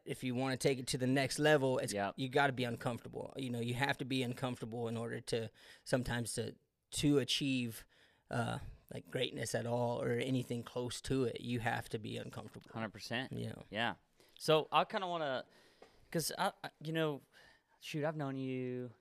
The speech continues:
Speaker 2: just only a couple years now. So I don't even know really where you're from, what your backstory is, how you got into rodeo.
Speaker 1: Yeah, um, well, my family, I'm from a little town. I guess technically our, uh, address was Conroe, Texas, which is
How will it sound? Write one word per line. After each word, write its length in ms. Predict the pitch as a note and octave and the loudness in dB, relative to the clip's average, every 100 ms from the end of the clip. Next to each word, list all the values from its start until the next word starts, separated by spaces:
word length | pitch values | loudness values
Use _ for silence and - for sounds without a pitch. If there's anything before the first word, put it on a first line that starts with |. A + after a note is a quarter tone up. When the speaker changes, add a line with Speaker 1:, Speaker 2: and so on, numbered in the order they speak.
| _ | _
Speaker 2:
just 240 | E3+ - | -8 -4
only 280 | D#3 D3+ D#3+ | -2 0 0
a 40 | A#2+ | 0
couple 280 | C#3+ - G2+ | -2 -2 -4
years 280 | C3 B2 F#2 | -2 -2 -2
now. 360 | A2+ A#2 F2+ - - - - - - | 0 2 0 -6 -20 -20 -20 -20 -2
So 140 | C#3 | 2
I 20 | |
don't 120 | E3+ G#3+ | 2 2
even 240 | F#3 C#3 | 2 4
know 420 | C#3 C#3 C3+ B2+ | 8 8 8 6
really 480 | B2 C#3+ C3+ A2 G#2+ - | 4 4 4 2 -6 -10
where 180 | A#2+ C3 | 0 2
you're 140 | B2+ G#2 | 2 0
from, 360 | C#3 C#3+ D3 | 2 4 4
what 100 | C#3+ | 0
your 80 | G2+ | 0
backstory 580 | F#2 B2+ - C#3 B2+ B2+ | 4 4 4 0 0 2
is, 300 | B2+ B2 A#2+ | 2 2 0
how 120 | B2 | 0
you 140 | A#2 A#2 | 2 6
got 220 | A2+ A#2+ | 8 8
into 200 | B2+ B2 | 6 0
rodeo. 520 | A#2+ A#2+ A#2+ A#2+ A#2+ A2+ - - _ | 0 2 2 2 0 -4 -18 -20 _
Speaker 1:
Yeah, 320 | C#3 F#3 D#3+ - | 4 6 6 4
um, 480 | F3 E3+ D#3 D3 C3 - - - D#3+ | 4 6 6 4 2 -2 -8 -12 -2
well, 340 | D3 F3+ F#3 | 4 8 8
my 160 | E3+ E3 | 6 2
family, 600 | F#3 F#3+ G#3 F#3 D#3+ - | 4 4 6 6 6 6
I'm 160 | D3+ | 4
from 320 | - E3+ E3+ | 4 2 4
a 220 | C#3 B2 B2+ | 4 2 4
little 200 | D3+ C#3+ | 6 6
town. 500 | C#3+ C#3 C#3 C3+ C#3 - - | 6 6 6 4 0 -8 -10
I 40 | - | 2
guess 160 | D#3+ | 2
technically 520 | - F#3+ E3+ D#3 D3+ C3+ | 6 4 4 4 6 6
our, 240 | B2 A#2 - - - - _ | 6 2 -6 -20 -20 -20 _
uh, 300 | - B2+ B2 C3 | 0 0 0 6
address 420 | D3 C#3 C3+ - | 8 10 8 4
was 100 | - | 0
Conroe, 400 | - C#3+ C3+ A#2+ A#2 | 4 4 6 4 2
Texas, 460 | A#2 A#2 B2+ A2+ | 0 0 -2 -2
which 200 | C3+ A#2 | -4 -2
is 320 | B2 A2 - | -2 -2 -8